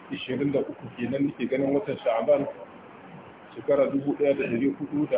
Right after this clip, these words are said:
arba'in da biyar, wanda ya daidai da uku ga watan uku shekara dubu biyu da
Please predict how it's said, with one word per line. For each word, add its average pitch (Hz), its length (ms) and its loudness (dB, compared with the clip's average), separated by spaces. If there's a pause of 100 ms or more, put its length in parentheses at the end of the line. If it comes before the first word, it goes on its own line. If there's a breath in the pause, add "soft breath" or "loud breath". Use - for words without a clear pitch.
arba'in 139 420 -4
da 120 220 4
biyar, 131 240 2 (1600)
wanda 143 240 2
ya 139 100 4
daidai 143 380 4
da 131 140 4 (640)
uku 147 420 2 (460)
ga 127 80 2
watan 139 460 0 (200)
uku 147 460 0 (400)
shekara 139 420 2
dubu 139 240 0
biyu 143 320 2 (400)
da 117 400 4